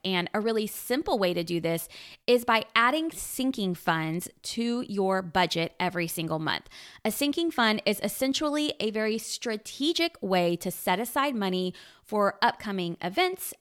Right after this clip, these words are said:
payments, or even unexpected costs. They provide this savings solution so you're more comfortable <laughs> whenever an expense hits.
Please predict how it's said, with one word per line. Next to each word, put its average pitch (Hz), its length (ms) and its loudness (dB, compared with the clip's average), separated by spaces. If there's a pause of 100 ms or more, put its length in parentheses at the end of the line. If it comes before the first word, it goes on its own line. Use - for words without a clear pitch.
payments, 254 640 -2
or 202 320 2
even 214 340 0
unexpected 175 640 -2
costs. - 420 0 (400)
They 233 160 6
provide 285 680 0
this 262 260 4
savings 214 640 -2
solution 214 920 0 (240)
so - 160 -2
you're 262 180 4
more 285 600 2 (280)
comfortable 214 1000 2 (120)
<laughs> - 140 -20
whenever 262 540 6 (100)
an 240 100 2
expense - 680 -4 (120)
hits. - 480 0